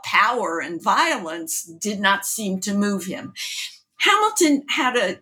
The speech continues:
calmer view. He said, "You know, it's good for business. It's good for American business if we align ourselves w-, with Britain."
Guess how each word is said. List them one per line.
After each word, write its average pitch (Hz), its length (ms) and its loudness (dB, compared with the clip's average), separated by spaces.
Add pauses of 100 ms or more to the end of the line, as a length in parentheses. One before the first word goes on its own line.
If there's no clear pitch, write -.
calmer 349 640 2
view. 339 360 2
He 269 120 0
said, 233 340 -2
"You 415 140 -2
know, 294 220 0
it's 269 200 -2
good 339 220 -6
for 294 140 -2
business. 214 800 -2 (340)
It's - 260 -2
good 320 300 4
for 262 200 2
American 262 560 2
business 202 600 -2
if 180 160 -2
we 185 180 4
align 180 380 4
ourselves 160 640 -4 (380)
w-, 175 400 2
with 180 360 0
Britain." 151 380 0